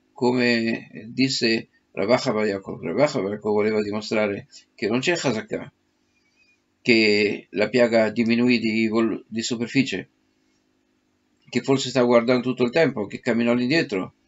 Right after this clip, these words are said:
Ma vediamo che invece non ci fidiamo di ciò, che andiamo secondo, eh,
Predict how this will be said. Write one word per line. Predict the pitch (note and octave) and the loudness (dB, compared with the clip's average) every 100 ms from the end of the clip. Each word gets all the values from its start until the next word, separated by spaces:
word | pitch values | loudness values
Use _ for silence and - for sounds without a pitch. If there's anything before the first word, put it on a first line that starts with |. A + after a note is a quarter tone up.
| _ _ _ _ _ _ _ A2+ | _ _ _ _ _ _ _ -10
Ma | A#2 G#2 A2+ | -4 -2 -2
vediamo | A2+ E3 D3 - | 2 2 2 0
che | C3 | 0
invece | B2 D3 C#3+ B2+ A#2 - _ _ _ _ - | 2 0 0 0 0 -6 _ _ _ _ -10
non | G#2+ B2 | -4 -2
ci | B2+ B2 | -2 -4
fidiamo | B2 B2+ A#2 | -2 0 0
di | G2+ | -2
ciò, | G2+ C#3 C#3 | 0 0 0
che | - A2+ A#2 - - | -2 -2 -2 -10 -8
andiamo | A2+ C3 B2+ | 0 0 0
secondo, | A#2+ A2+ C3+ B2 B2 A2+ - _ _ _ _ _ _ _ | -4 -2 0 2 0 0 -6 _ _ _ _ _ _ _
eh, | - - A2+ A2+ G#2+ G#2+ G#2 G#2+ - | -12 -2 0 2 2 0 -2 -4 -6